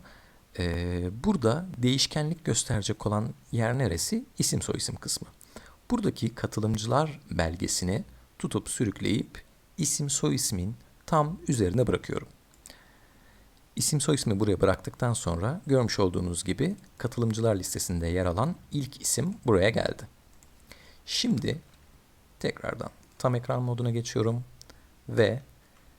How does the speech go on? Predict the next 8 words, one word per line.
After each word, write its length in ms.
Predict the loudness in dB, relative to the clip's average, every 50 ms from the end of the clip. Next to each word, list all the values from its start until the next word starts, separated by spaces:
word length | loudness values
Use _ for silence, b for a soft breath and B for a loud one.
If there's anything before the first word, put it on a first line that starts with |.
| -20 -20 -20 -16 -10 -8 -6 -2
nesneyi 720 | 0 4 4 4 4 2 0 -2 -4 -4 -6 -6 -6 -4 0
yani 380 | 0 0 2 0 -2 -4 -4 -6 -8
sertifikayı 760 | -10 -4 0 0 0 0 0 -4 -10 -8 -4 -4 -2 -2 -2 -4
tutuyorum 560 | -6 -8 -4 2 4 4 6 6 4 0 -2 -8 -14 -10
şu 240 | -4 0 2 4 4
an 200 | 4 2 -2 0
grup 280 | 2 2 2 2 2
halinde 540 | 0 -2 -2 -2 -4 -4 0 2 2 2 0